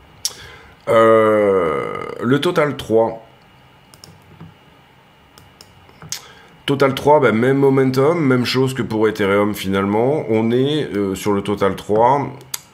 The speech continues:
sur, voilà, alors, en dessous de la droite rouge ici, c'est la fomo. En dessous, c'est la panique. Moi, je le vois comme ça, hein, une liane, ce que j'appelle une liane, c'est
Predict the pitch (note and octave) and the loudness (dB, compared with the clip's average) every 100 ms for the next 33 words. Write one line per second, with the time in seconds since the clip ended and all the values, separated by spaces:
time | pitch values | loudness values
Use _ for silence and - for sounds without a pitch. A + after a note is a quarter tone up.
0 | _ _ - - - A#2+ A#2 F#2+ - - | _ _ -14 -10 -4 -2 0 -2 -6 -20
1 | - - - - - - - - _ _ | -20 -20 -20 -20 -20 -20 -20 -20 _ _
2 | _ _ _ _ - - C#2 - E2 B1+ | _ _ _ _ -20 -10 -10 -8 -8 -8
3 | - - _ _ - _ B2+ C3+ C3 D#3+ | -10 -20 _ _ -20 _ -2 0 0 -4
4 | C#3 G#2 G2 G2 A#2 C#3+ G#2+ E2+ F#2+ G2+ | 0 2 2 0 -2 -4 -6 -8 -8 -8
5 | - - _ _ - - - - - A2+ | -12 -20 _ _ -20 -20 -20 -16 -2 0
6 | B2+ A2+ - - - _ _ _ _ - | 2 0 -2 -6 -18 _ _ _ _ -20
7 | _ _ - A#2+ A#2+ B2 D#3 F3+ C3 A#2 | _ _ -2 0 0 -2 -4 0 0 0
8 | D#2+ D2 - - A2+ C3 A#2+ G#2+ G#2+ F#2 | -4 -8 -14 -6 -2 0 2 0 -2 -2
9 | D#2 F2+ F#2+ F#2+ A2 B2+ - G2 F#2+ G2 | -2 0 0 2 2 0 -4 -2 0 -2
10 | F2+ F2+ G#2+ B2+ B2+ F2+ | -2 -2 -2 -2 -2 -4